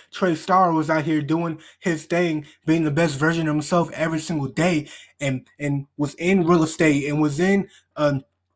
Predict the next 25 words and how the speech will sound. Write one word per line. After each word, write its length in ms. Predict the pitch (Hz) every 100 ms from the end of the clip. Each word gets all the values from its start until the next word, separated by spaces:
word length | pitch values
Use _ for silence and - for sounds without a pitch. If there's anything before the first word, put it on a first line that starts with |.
| _ _
writing 400 | 127 156 165 151
books 320 | 131 170 151
and 120 | 151 143
publishing 440 | 170 160 156 160
them, 120 | 156
became 320 | 151 147 170
an 80 | 151
author, 440 | 156 160 160 151 147
and, 200 | 139 135 - -
and 100 | 147
was 160 | 143
writing 260 | 156 202 165
movie 260 | 165 156 143
scripts 400 | - 180 156 156
and 100 | 151
all 180 | 175
the 80 | 160
things 300 | 151 175 151
that 80 | 156
I 60 | 165
wanna 240 | 165 147
do 180 | 156 175
in 80 | 151
my 80 |
life. 400 | 139 156 190 139